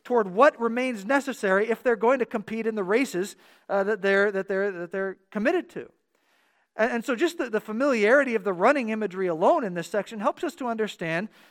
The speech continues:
uh, what it looks like to live by faith in terms of our own expectations.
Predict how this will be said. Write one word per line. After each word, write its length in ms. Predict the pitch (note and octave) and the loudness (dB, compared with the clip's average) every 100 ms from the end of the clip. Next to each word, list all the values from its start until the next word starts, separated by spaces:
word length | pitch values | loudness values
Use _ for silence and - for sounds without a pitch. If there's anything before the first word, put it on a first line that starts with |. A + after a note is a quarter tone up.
| _ | _
uh, 40 | A#3+ | 0
what 220 | G#3 C4+ | 4 4
it 140 | C4+ | 2
looks 240 | G#3 - A3 | -2 -2 0
like 180 | G#3 | 0
to 100 | - | 0
live 240 | G#3+ F3+ E3 | -4 -4 -2
by 200 | F#3+ G3 | -2 -2
faith 420 | - E4 A#3+ - | -4 -8 -8 -10
in 80 | F#3 | -8
terms 220 | A#3 A3+ | -6 -4
of 80 | A3 | 0
our 160 | G#3+ | 2
own 160 | G#3+ G#3+ | 2 0
expectations. 840 | G#3 - A#3 A3 - D#4 - - | -4 -4 -8 -8 -8 -8 -10 -16